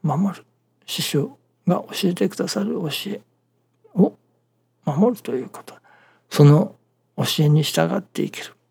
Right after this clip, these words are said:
あれは孔子でしたか、孟子でしたか、よく忘れましたけれど、「我いくつ何歳にしてのりを越えず」とかいうのがありますね。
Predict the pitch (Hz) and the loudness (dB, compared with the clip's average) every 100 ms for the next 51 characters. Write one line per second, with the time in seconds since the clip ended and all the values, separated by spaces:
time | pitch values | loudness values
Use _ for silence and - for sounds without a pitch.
0 | _ _ - 127 127 139 - - _ _ | _ _ -12 -10 -6 -8 -8 -14 _ _
1 | _ _ _ _ - 165 - - - - | _ _ _ _ -4 -2 -2 -4 -4 -8
2 | - - 165 160 - - - - - - | -4 -2 -2 -2 -6 -8 -10 -10 -10 -12
3 | - _ _ _ 285 180 147 170 302 247 | -16 _ _ _ -2 0 0 -2 -4 -4
4 | 143 - 135 185 - 185 - - 175 - | -4 -4 -4 -6 -10 -12 -10 -12 -12 -16
5 | - _ _ _ _ _ 151 139 147 226 | -20 _ _ _ _ _ 2 4 0 -2
6 | 240 - - 269 - - - 190 160 160 | -8 -14 -14 -12 -10 -8 0 4 4 4
7 | - 151 151 143 - - - 180 160 156 | 2 0 0 -4 -4 -6 -2 2 2 2
8 | 156 143 - 156 - - - - 143 147 | 0 -2 -8 -8 -8 -10 -12 -6 -2 -2
9 | 143 - 160 185 - - 180 175 | -4 -6 -6 -6 -8 -8 -6 -6